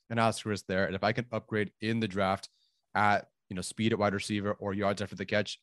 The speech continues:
I will. Whether it's depth, whether it's a starter, who knows? I'm just gonna run through this mock draft and see what happens.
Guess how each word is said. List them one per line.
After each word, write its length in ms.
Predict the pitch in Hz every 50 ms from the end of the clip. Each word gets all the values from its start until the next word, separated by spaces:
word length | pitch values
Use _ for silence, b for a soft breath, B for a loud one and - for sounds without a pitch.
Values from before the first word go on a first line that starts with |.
| _
I 100 | 101 104
will. 320 | 107 107 101 78 - - _ _ _ _ _ _ _ _
Whether 240 | - 104 101 101 92
it's 160 | 90 - -
depth, 520 | - - 120 110 107 101 95 - - - - _ _ _ _
whether 220 | - 101 98 95 85
it's 100 | - 80
a 60 | 80
starter, 600 | - - 113 110 113 110 104 107 107 107 101 - _ _ _ _ _ _ _
who 220 | - - - 131 107
knows? 440 | 107 104 95 92 101 104 107 - b b b b b b
I'm 80 | 104 110
just 80 | 110
gonna 100 | - 104
run 160 | 101 101 101 92
through 80 | 98
this 120 | 98 92 -
mock 160 | 98 92 92
draft 180 | - 92 87 -
and 80 | 98
see 60 | - 101
what 100 | 92 87
happens. 460 | 85 76 - - 78 78 78 -